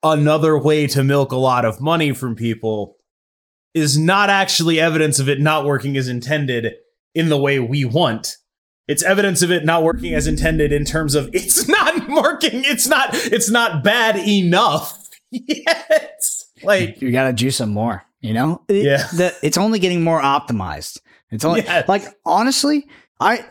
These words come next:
Speaker 2: <sighs> it wasn't until recently I went back into the shop and I noticed they added all those additional tags onto the skins where it was, like, popular and, like, uh, new
Speaker 1: I
Speaker 2: and all
Speaker 1: still haven't seen popular.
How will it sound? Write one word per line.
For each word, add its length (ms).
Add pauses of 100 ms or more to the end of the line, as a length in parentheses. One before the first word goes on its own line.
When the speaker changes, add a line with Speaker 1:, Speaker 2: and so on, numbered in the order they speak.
(100)
Speaker 2:
<sighs> 520
it 60
wasn't 240
until 140
recently 380
I 40
went 200
back 220
into 120
the 80
shop 360
and 120
I 80
noticed 360
they 100
added 240
all 100
those 180
additional 460 (100)
tags 400
onto 240
the 100
skins 440
where 100
it 40
was, 120
like, 180 (300)
popular 680 (220)
and, 180
like, 320
uh, 180
new 540
Speaker 1:
I 80
Speaker 2:
and 80
all 100
Speaker 1:
still 120
haven't 280
seen 240
popular. 520